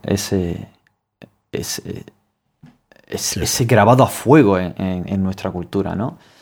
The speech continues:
Speaker 1: Y la Odisea se sigue editando, la Ilíada se sigue editando y se sigue vendiendo y se sigue leyendo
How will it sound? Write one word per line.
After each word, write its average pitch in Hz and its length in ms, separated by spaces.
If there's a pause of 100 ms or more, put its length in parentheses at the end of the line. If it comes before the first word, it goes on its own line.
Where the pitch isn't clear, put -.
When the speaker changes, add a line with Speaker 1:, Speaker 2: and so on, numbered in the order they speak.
Speaker 1:
Y 95 140
la 90 100
Odisea 90 380
se 110 120
sigue 127 400
editando, 113 640 (300)
la 87 200
Ilíada 104 280
se 98 100
sigue 104 220
editando 98 540
y 110 60
se 104 120
sigue 95 300
vendiendo 95 540
y 104 40
se 101 100
sigue 104 260
leyendo 92 500